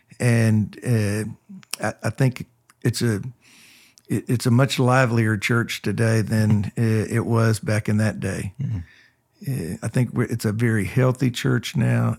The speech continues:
Speaker 1: and we're enjoying a very sweet season.
Speaker 2: Yeah. So, uh, being here for forty-one-ish years, um, you've experienced a lot of life,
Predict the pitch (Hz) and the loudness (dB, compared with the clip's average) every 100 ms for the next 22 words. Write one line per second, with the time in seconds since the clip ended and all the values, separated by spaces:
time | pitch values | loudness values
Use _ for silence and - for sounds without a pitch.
0 | - 107 101 95 120 - 117 113 107 - | -2 0 0 -2 -6 -2 0 2 0 0
1 | 110 98 113 113 107 101 113 113 104 - | -2 0 2 2 2 2 0 0 0 0
2 | 101 101 - 113 95 95 - - _ _ | -2 -2 -4 -4 -4 -6 -12 -16 _ _
3 | 104 101 87 _ _ _ _ _ - - | -4 -4 -6 _ _ _ _ _ -20 -20
4 | _ _ _ - 135 127 127 123 - - | _ _ _ 0 4 6 6 4 0 -8
5 | _ _ _ - 123 120 117 131 135 127 | _ _ _ 0 2 2 2 4 4 4
6 | 127 120 - 110 - _ - 113 107 107 | 4 2 0 -4 -4 _ -2 0 2 2
7 | 104 - 85 90 107 - - _ _ _ | 0 -2 -6 -6 -6 -12 -20 _ _ _
8 | _ _ _ 101 101 98 98 98 - _ | _ _ _ -6 -4 -2 -4 -6 -10 _
9 | - 113 113 113 - 117 113 113 120 120 | -2 2 2 0 0 2 2 2 2 4
10 | 113 - - _ _ - 110 123 117 - | 2 -4 -18 _ _ -4 2 2 2 -4
11 | - | -14